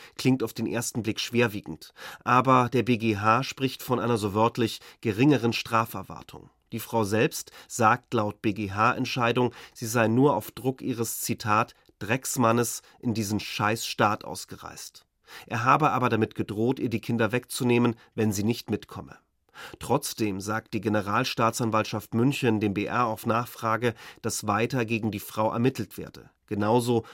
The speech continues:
wie gegen den Ehemann wegen mutmaßlicher Vorbereitung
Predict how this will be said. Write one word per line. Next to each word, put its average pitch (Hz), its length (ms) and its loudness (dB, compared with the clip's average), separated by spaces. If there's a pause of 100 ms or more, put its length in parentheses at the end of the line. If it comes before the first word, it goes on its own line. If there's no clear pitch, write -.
wie 113 100 -8
gegen 117 260 0
den 123 140 2
Ehemann 120 500 4 (240)
wegen 131 220 4
mutmaßlicher 117 760 2
Vorbereitung 107 760 0